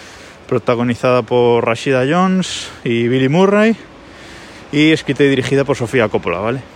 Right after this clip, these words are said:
Es una, una comedia, eh,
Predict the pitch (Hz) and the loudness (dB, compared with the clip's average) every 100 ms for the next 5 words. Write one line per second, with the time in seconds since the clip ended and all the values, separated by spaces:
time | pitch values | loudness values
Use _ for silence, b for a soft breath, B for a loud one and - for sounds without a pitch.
0 | - - - 123 117 117 113 113 107 - | -14 -10 -6 -4 -2 0 0 -2 -4 -8
1 | - B B B B B B 139 131 120 | -20 B B B B B B -4 -2 0
2 | 135 160 180 196 185 B B B B - | 2 2 2 0 -4 B B B B -10
3 | 123 117 107 107 104 104 104 | -2 0 0 0 0 -2 -4